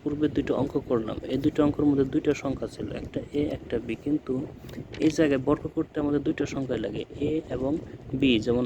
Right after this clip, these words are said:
হয় প্লাস, হয় মাইনাস, নয়তো মাইনাস, এ প্লাস বি হোল স্কয়ার অথবা এ মাইনাস বি হোল স্কয়ার, কিন্তু এইখানে সংখ্যা আছে তোমার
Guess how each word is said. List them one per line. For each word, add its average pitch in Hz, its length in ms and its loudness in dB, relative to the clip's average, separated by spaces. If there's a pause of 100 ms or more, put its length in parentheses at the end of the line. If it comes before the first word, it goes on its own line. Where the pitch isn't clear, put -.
হয় 131 240 -2
প্লাস, 143 260 -2 (140)
হয় 131 220 -2
মাইনাস, 120 300 -2 (140)
নয়তো 127 220 -4 (100)
মাইনাস, 110 300 -2 (500)
এ - 20 8 (120)
প্লাস 135 260 4
বি 156 160 4
হোল 147 200 2
স্কয়ার 147 260 0
অথবা 139 220 -2 (180)
এ 156 40 2 (120)
মাইনাস 127 260 2
বি 127 120 -4
হোল 123 160 -2
স্কয়ার, 117 240 -8
কিন্তু 135 180 -2 (140)
এইখানে 147 240 0 (100)
সংখ্যা 143 280 -6
আছে - 180 -8
তোমার 135 180 -4